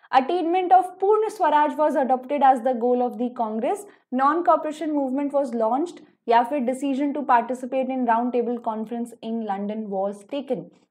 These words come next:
तो इस प्रश्न का सही जवाब बी होगा, बिल्कुल सही। यहाँ पे पूर्ण स्वराज जो है उसके रेजोल्यूशन को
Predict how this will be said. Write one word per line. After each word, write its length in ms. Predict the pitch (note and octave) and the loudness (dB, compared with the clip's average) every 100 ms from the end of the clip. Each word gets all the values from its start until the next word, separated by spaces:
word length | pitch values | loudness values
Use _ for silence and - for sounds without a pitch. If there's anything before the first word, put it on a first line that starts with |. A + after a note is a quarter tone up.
| _ | _
तो 60 | A#3+ | -2
इस 120 | B3+ | -2
प्रश्न 320 | B3+ A#3+ B3 A#3+ | -2 -2 -2 0
का 120 | A#3+ | 0
सही 240 | A#3+ G#3+ | 0 -4
जवाब 460 | A3 G#3+ A3+ D#4+ G#4+ - - _ - | -2 4 8 8 6 -6 -20 _ -12
बी 380 | F3+ A#3+ C4 D4+ | -4 0 2 0
होगा, 500 | A#3+ G#3 F#3 E3+ D#3+ | 0 -2 0 -2 -2
बिल्कुल 420 | E3+ A3+ A3+ C#4 | -6 -6 -2 -2
सही। 420 | C4 B3+ A3 D#3+ - _ _ - | 0 -2 -2 -6 -18 _ _ -8
यहाँ 240 | G#3+ A3+ A3+ | -2 -2 -2
पे 100 | B3 D#4 F#4+ - _ _ _ - - | -2 -4 -8 -16 _ _ _ -20 -6
पूर्ण 300 | D4 D#4 E4 | -2 0 -2
स्वराज 500 | E4+ D#4 B3+ C4 B3+ | 0 2 4 4 2
जो 100 | B3 C4+ | -4 -2
है 500 | B3 B3+ D#4 - _ - | 0 -2 -4 -10 _ -10
उसके 360 | B3+ B3+ C#4+ C#4 | -10 -8 -4 0
रेजोल्यूशन 720 | B3+ A#3+ B3 B3 A#3+ C4+ B3+ | 0 0 0 -2 -4 -6 -6
को 160 | B3+ | 0